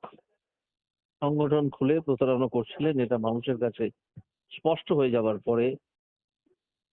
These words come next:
এবং সে সম্পর্কে পুলিশের কাছেও একটা অভিযোগ জমা পড়ার পরে এনারা বুঝতে পারেন যে ব্যাপারটা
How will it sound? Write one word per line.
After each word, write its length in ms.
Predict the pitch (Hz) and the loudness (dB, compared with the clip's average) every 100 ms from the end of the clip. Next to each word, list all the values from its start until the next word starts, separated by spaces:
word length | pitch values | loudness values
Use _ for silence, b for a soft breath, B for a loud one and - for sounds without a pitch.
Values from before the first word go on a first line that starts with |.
| _ | _
এবং 240 | - 156 175 | 0 2 2
সে 180 | 185 180 | 2 0
সম্পর্কে 600 | 202 190 196 156 180 175 - - _ _ | 0 2 0 2 2 2 -4 -18 _ _
পুলিশের 400 | 160 160 185 160 | 0 2 2 0
কাছেও 580 | 165 156 180 175 180 165 - - _ _ _ _ _ _ | 0 0 2 2 2 0 -8 -20 _ _ _ _ _ _
একটা 280 | 123 127 - | -4 -2 2
অভিযোগ 420 | 131 139 170 175 | 2 2 2 0
জমা 260 | 135 135 135 | 0 2 2
পড়ার 300 | 131 135 123 | 2 2 0
পরে 260 | - 127 135 | 0 2 2
এনারা 220 | 123 120 | 2 0
বুঝতে 280 | 110 113 139 | -2 -2 0
পারেন 340 | 139 151 165 | 2 0 0
যে 80 | 113 | 0
ব্যাপারটা 480 | 107 117 107 107 | 0 0 -2 -4